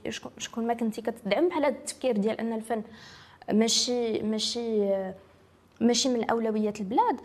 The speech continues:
فانت كدعم واحد، واحد المجتمع اللي هو فارغ، آه، ف-، معرفيا وثقافيا وفنيا.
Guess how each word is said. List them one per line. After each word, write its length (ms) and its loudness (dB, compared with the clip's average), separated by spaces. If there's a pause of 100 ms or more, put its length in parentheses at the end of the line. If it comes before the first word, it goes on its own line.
(240)
فانت 220 2
كدعم 480 0
واحد، 580 0 (220)
واحد 180 -2
المجتمع 580 -2
اللي 240 -2
هو 360 -4 (680)
فارغ، 560 6 (540)
آه، 220 6
ف-، 280 -10 (220)
معرفيا 920 0
وثقافيا 640 -4
وفنيا. 500 -4